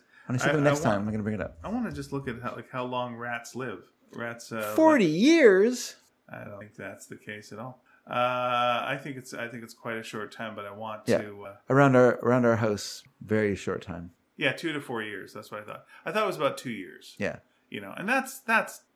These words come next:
Speaker 2: that's tough when you, you have a pet and it's so long, you know?
Speaker 1: That's why you have sixteen of them, I guess.
Speaker 2: So I always used to
Speaker 1: Takes
Speaker 2: say
Speaker 1: away their hurt. <laughs> Just one,
Speaker 2: I guess
Speaker 1: one,
Speaker 2: so.
Speaker 1: one of many.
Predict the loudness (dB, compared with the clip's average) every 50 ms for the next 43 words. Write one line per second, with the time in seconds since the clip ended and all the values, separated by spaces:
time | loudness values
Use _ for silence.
0 | _ _ -4 -2 -2 -2 -2 -6 -14 -16 -16 -18 _ -18 -14 -14 -14 -14 -16 -18
1 | -20 -16 -12 -12 -10 -10 -10 -10 -10 -10 -10 -10 -10 -10 -8 -8 -8 -8 -10 -14
2 | -12 -10 -10 -10 -10 -12 -16 -20 -20 -20 -20 _ _ -8 -8 -8 -8 _ _ _
3 | _ _ _ -12 -10 -10 -10 -12 -8 -8 -8 -6 -8 -8 -10 -12 -16 -20 _ _
4 | _ _ -10 -8 -8 -8 -8 -10 -12 _ -4 -2 4 6 6 6 6 2 0 -4
5 | -6 -6 -4 -2 -2 0 0 0 -2 -4 -6 -8 -8 -10 -12 -14 -18 -20 _ _
6 | _ _ -8 -6 -4 -2 -2 -2 -4 -4 -6 -10 -10 -10 -8 -2 0 0 2 4
7 | 4 4 6 4 4 2 2 2 0 0 -2 -8 -12 -4 -4 -2 -2 -2 -4 0
8 | 4 4 4 4 4 0 -2 0 4 4 6 6 8 8 8 8 8 6 4 2
9 | -2 2 8 8 8 10 8 6 6 6 6 6 6 6 4 2 2 0 -4